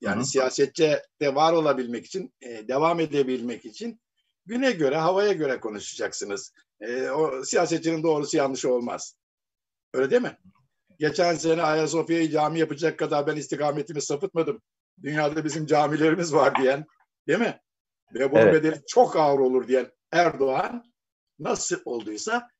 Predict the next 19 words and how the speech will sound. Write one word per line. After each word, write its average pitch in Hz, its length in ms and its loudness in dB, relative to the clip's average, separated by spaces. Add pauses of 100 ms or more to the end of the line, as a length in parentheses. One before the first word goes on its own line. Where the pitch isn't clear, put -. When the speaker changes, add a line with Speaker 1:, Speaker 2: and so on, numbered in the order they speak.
(360)
Speaker 1:
bir 123 60 -6
sene 160 260 0
geçmeden 165 460 -2
istikametini 131 600 -4
kaybetti 202 540 0
ve 160 100 -6
şimdi 147 280 -10
Ayasofya'yı 135 580 -4
devlet 110 240 0
Speaker 2:
Hı 110 40 -2
hı. - 40 -6
Speaker 1:
töreniyle 139 420 -8
cami 180 300 0
yaptı. 226 420 -6 (380)
Yani 123 140 -10
siyaset 170 480 -2
budur. 233 340 -4 (1600)
Yani 156 300 -2
siyasetçinin 185 800 2